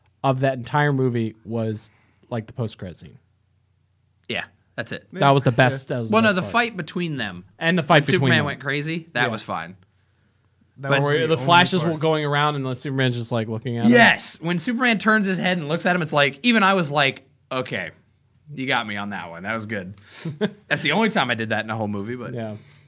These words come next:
Speaker 2: I just, I am excited about Venom though, but at the same time, I kinda want Sony to just give up and sell all the rights back. I want, I want Disney to just buy 'em out. Just be like, "Give, give us, give us all the Spider-Man
Speaker 1: You just
Speaker 2: things."
Speaker 1: want Disney to ha-, own everything.
Speaker 2: I don't. I didn't want them to own Fox.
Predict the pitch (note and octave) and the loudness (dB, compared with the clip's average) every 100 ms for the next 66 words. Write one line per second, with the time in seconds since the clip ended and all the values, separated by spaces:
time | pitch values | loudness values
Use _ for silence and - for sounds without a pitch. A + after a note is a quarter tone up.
0 | - - F#3 F3+ E3 - _ _ _ - | -20 -12 -6 -6 -6 -12 _ _ _ -20
1 | _ _ - - _ E3+ G#3 G3 F#3+ E3+ | _ _ -20 -20 _ 4 4 2 2 2
2 | D#3+ C#3 B2+ C3+ C#3 C#3 C3 B2 C3+ C3 | 2 0 0 -2 -2 -4 -6 -8 -6 -4
3 | C3 A#2+ A2+ B2 A#2 A2+ - A2+ A2 G#2 | -4 -4 -4 -4 -4 -6 -8 -6 -6 -8
4 | G2+ G#2+ G2 G2 F#2 F#2+ G2 F2+ F2 D#2+ | -8 -10 -8 -10 -10 -10 -8 -8 -10 -12
5 | F2+ - D#2 D#2 B2 C3+ B2+ B2 B2+ G#2+ | -14 -14 -16 -12 -8 -8 -6 -6 -6 -8
6 | G#2 F#2+ F#2 F2+ D#2+ D#2+ E2 C#2 - A#2 | -10 -10 -12 -12 -14 -14 -16 -18 -20 -14
7 | A2+ G2+ - B2+ B2 A#2+ A2 B2 C3+ - | -12 -12 -4 -4 -4 -8 -6 -6 -8 -10
8 | - A2+ B2+ B2+ C#3+ D3 D3+ C3+ D#3+ A#3 | -12 -8 -6 -6 -8 -6 -6 0 2 2
9 | A#3 A3 D3+ D#3 D#3 C#3 B2+ B2+ B2 B2 | 4 2 4 2 2 2 2 0 -2 -4
10 | B2 A#2 B2+ A2+ G#2 G2 - F#3 G3+ C#4 | -4 -4 -6 -8 -12 -14 -8 -4 -2 -2
11 | B3+ - D#3+ G#3+ G3+ D#3 D3 C3+ A#2 G#2 | -2 -4 -4 -2 -4 -4 -6 -6 -8 -6
12 | G2 C3+ - | -6 -8 -10